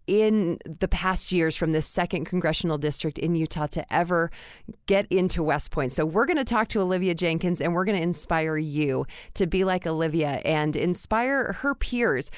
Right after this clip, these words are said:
who are up and coming in this generation to aspire to the United We Pledge mission statement of supporting and forwarding freedom, family, and faith.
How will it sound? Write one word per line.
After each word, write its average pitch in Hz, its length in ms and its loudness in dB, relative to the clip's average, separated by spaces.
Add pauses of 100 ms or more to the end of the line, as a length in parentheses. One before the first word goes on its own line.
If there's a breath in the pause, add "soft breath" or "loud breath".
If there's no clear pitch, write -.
(140 loud breath)
who 208 160 2
are 185 200 2
up 202 200 0
and 214 120 4
coming 165 420 0
in 135 120 2
this 165 200 0
generation 156 640 0
to 196 340 0 (240 loud breath)
aspire 240 640 0
to 214 400 0
the 202 100 0
United 175 360 2
We 165 120 0
Pledge 151 320 -2
mission 147 300 -4
statement 139 480 -4
of 147 240 0 (400 loud breath)
supporting 202 760 0
and 180 240 0
forwarding 156 840 0 (160)
freedom, 214 680 0 (200)
family, 147 600 -2 (300 soft breath)
and 143 160 -2
faith. - 460 -8